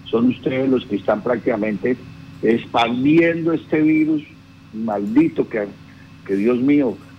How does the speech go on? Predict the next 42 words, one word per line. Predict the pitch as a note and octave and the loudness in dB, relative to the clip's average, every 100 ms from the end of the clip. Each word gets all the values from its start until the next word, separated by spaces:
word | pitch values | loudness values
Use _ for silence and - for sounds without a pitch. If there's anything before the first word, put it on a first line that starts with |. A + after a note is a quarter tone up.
| - - - | -20 -16 -6
llegó, | F#2+ G#2+ A2+ C3 C#3 | 0 2 4 2 2
pero | D3+ C#3+ C3 A#2+ | 0 0 0 -2
en | A2 A2 | -2 -2
su | - G#2 | -4 -4
peor | A2 A2+ B2+ | 0 0 0
momento, | C#3+ C#3+ C3+ - B2+ | 0 -2 -4 -6 -4
porque | B2 G2 G#2+ | -4 -4 -6
ni | G#2 | -4
siquiera | G2+ - A#2 | -6 0 0
estábamos | B2+ C3+ B2+ C3 - | 0 -2 -2 -4 -8
con, | A2 F#2 - | -8 -10 -6
preparados | C3+ A#2 - G#2 A#2+ B2+ A#2+ | 0 0 0 -2 -2 -4 -6
para | A2+ G#2+ | -10 -12
una | A#2 | -10
situación | A#2+ G#2+ - G#2 | -10 -10 -10 -6
de | A2 | -4
esta. | A2 - - - - - - - - | -4 -6 -10 -18 -18 -18 -16 -8 -2
Y | D3 | 0
están | - D#3 D3+ | 0 -2 -2
contagiando | E3 - C#3 C3 C#3 D3 | -4 -4 -4 -2 -2 -2
a | D#3 | -4
nuestros | C#3 A#2+ A#2+ G#2+ | -6 -6 -6 -4
abuelos, | G#2 C#3 D3 B2 - - - - G2 | -2 0 0 -2 -8 -14 -18 -10 -4
a | G#2+ | -4
nuestros | A2 - G#2+ G2 | -4 -4 -6 -4
padres, | C3 C#3+ D3 B2+ A2 | -2 0 0 -2 -4
a | |
nuestros | G#2 G#2+ F2+ G#2+ G#2 | -8 -10 -8 -8 -6
hermanos, | F#2+ A#2 D#3 C#3 G2+ - - - - | -2 0 0 -2 -8 -14 -18 -16 -12
a | A2 - | -8 -6
personas | A2+ B2+ D#3 E3 | -6 -4 -4 -2
que | B2+ | -2
tienen | C3 C#3 D#3 | 0 0 -2
enfermedades | C#3+ B2+ A#2 A2+ B2 B2+ | -2 -2 -2 -2 -2 -4
congénitas, | C#3+ B2 A#2+ C#3 C#3+ C#3+ - - - | -6 -4 -2 -2 -2 -6 -8 -18 0
y | B2 C#3+ | 4 6
ellos | D#3+ E3 D#3+ | 4 0 -4
son | - C#3+ | -6 -8
los | C#3 | -8
que | B2 | -10
están | A#2 A2 A2 | -8 -8 -4
llevando. | B2 A#2 A#2 | -4 -4 -6